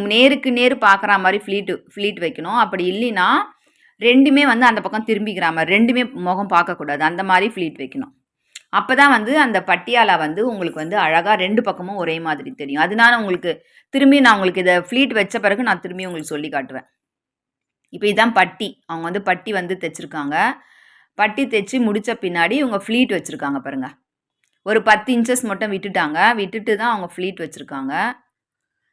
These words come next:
இப்போ இது வந்து இந்த பக்கம். இப்போ இந்த ரெண்டுமே ஜாயின் பண்ணியாச்சு. பண்ண பிறகு பாருங்க, இப்படி தான் இருக்கும். இப்போ இதுல வந்து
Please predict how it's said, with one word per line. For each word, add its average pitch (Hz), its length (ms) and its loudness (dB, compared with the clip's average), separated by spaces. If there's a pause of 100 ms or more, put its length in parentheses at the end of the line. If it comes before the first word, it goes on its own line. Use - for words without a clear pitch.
இப்போ 269 300 0
இது 226 140 2
வந்து 214 220 2
இந்த 214 280 -2
பக்கம். - 340 -8
இப்போ 220 220 -2
இந்த 226 200 6
ரெண்டுமே 226 480 2 (500)
ஜாயின் 208 380 4
பண்ணியாச்சு. 175 560 -2 (1700)
பண்ண 220 260 2
பிறகு 208 320 0
பாருங்க, 170 340 -2 (2000)
இப்படி 190 220 -8
தான் 190 180 -2
இருக்கும். 180 420 -4 (2000)
இப்போ 220 380 0
இதுல 220 180 2
வந்து 185 300 0